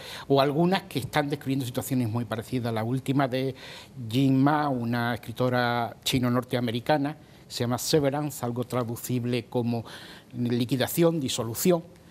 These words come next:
pues prácticamente refleja este tipo de contexto. Yo creo que, eh, al mismo tiempo que hemos hablado de que existen tipos deleznables en, en el poder, en confluencia en distintos puntos del mundo,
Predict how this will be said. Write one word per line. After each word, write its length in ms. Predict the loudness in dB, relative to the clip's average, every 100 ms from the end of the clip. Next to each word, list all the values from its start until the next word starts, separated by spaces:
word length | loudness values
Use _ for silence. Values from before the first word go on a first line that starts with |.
| -20 -20 -6
pues 320 | -2 -2 -4 -12 -20 -20 -20 -20 -20 -20 -20 0
prácticamente 540 | 0 0 0 0 0
refleja 460 | -2 -2 -2 0 -2
este 160 | -4
tipo 260 | -4 -2 0
de 100 | -2
contexto. 600 | -6 -8 -10 -14 -18 -18 -20 -20 -18 -16 -18 -20 -20 -20 -14 2
Yo 300 | 6 6 4
creo 340 | 2 2 0 -4 -20 -14 -14 -12
que, 460 | -4 -2 0 -2 -4 -14 -20 -16
eh, 260 | -12 -12 -14 -20 -20 -20 -20 -20 -20 -8 -2
al 120 | 0
mismo 320 | 2 2 2
tiempo 400 | 4 0 2 2
que 80 | 2
hemos 160 | 0 0
hablado 320 | 0 0 0
de 100 | -2
que 100 | -2
existen 460 | -6 -4 -2 -2 -6 -18 -20 2
tipos 340 | 2 4 0
deleznables 720 | 2 0 0 2 2 -2 -10 -14 -10
en, 200 | -6 -4 -4
en 280 | -4 -2
el 120 | -2 -2
poder, 400 | 0 2 2 -2 -20 -2
en 120 | -2
confluencia 600 | 0 -2 2 2 2 0
en 80 | -4
distintos 400 | -2 -4 -2 -2
puntos 560 | 0 0 0 -2 -8 -2
del 240 | 0 0
mundo, 400 | 0 -2 -2 -2